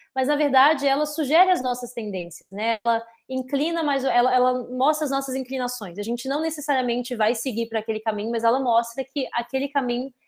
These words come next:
é pra onde a gente tende a seguir. E quando a gente conhece as nossas tendências, as nossas inclinações, a gente consegue fazer o nosso próprio caminho, né? Então, todo signo, todo planeta, tudo tem as duas vias, né? A via, digamos, positiva e negativa, que na verdade não, não tem essa conotação que a gente,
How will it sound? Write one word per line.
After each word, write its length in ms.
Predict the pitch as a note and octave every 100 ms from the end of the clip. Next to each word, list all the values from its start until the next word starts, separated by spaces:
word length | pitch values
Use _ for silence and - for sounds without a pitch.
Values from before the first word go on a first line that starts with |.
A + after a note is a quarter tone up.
| _ _
é 80 | B3+
pra 160 | C4
onde 120 | C4 C4
a 40 |
gente 220 | C4 C4
tende 240 | C#4 B3+ C4
a 20 |
seguir. 460 | C4 A#3+ A#3+ G3 - _ _
E 80 | -
quando 180 | D#4 E4
a 40 |
gente 280 | D4 D4+ -
conhece 600 | C#4+ B3+ A#3+ F4 - B3+
as 140 | A3+
nossas 280 | A3 G#3+ A3
tendências, 640 | A3 G3+ G3 A3+ B3 A3+
as 100 | G#3
nossas 280 | G#3+ G3 G#3+
inclinações, 600 | G#3+ G#3 G#3 - A#3 B3
a 60 | B3+
gente 240 | B3+ -
consegue 460 | C4+ A#3+ D4 D#4+ D4
fazer 240 | B3 A3
o 40 |
nosso 200 | G#3 G3+
próprio 260 | G#3 G3+ -
caminho, 320 | G#3+ G3+ E3+
né? 180 | F#3 A#3+ - - - - _ -
Então, 420 | B3+ B3+ C#4 C#4
todo 240 | D#4 D#4
signo, 580 | E4 - B3 A#3 A#3+ A3+
todo 220 | B3+ A#3+
planeta, 800 | B3 A3+ G#3 G#3+ A#3 A3+ A3 G#3+ -
tudo 220 | D4 D#4+
tem 320 | D#4+ D#4+ D#4+ - _ _
as 200 | B3 A3
duas 280 | C#4+ F4 A3+
vias, 340 | A#3+ G#3 F#3+
né? 260 | G#3 B3 A#3+
A 20 |
via, 280 | G#3 A#3 A#3+
digamos, 480 | A3 A3+ A3+ G#3+ -
positiva 640 | - A#3 A3+ - D#4+ D#4+
e 40 | D4+
negativa, 580 | B3+ B3 - A3+ F3 F3+
que 140 | D4
na 100 | D#4
verdade 440 | D4+ C#4 C4+ C4+ C#4
não, 240 | C4+ C4
não 160 | B3+ B3
tem 140 | B3
essa 160 | A#3+ B3
conotação 540 | A#3+ A3+ A3+ - A3
que 100 | A3+
a 40 |
gente, 460 | G#3+ A3 - A#3